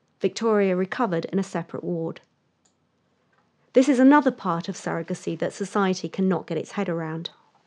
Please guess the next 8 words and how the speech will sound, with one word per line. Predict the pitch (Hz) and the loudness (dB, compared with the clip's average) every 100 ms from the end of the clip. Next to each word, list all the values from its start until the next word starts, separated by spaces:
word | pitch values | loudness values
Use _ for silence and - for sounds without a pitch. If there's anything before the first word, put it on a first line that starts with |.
| _ _ _ _ _ - | _ _ _ _ _ 2
I | |
was | 226 277 | 4 4
bombarded | 277 254 247 262 277 233 185 | 6 6 6 4 6 4 4
with | 185 196 | 2 4
nosy | 208 208 202 | 6 6 4
questions | 190 226 208 - 180 165 | 0 -4 -4 -4 -4 -4
about | 165 156 - | -6 -8 -8
this | - 151 - | -12 -14 -16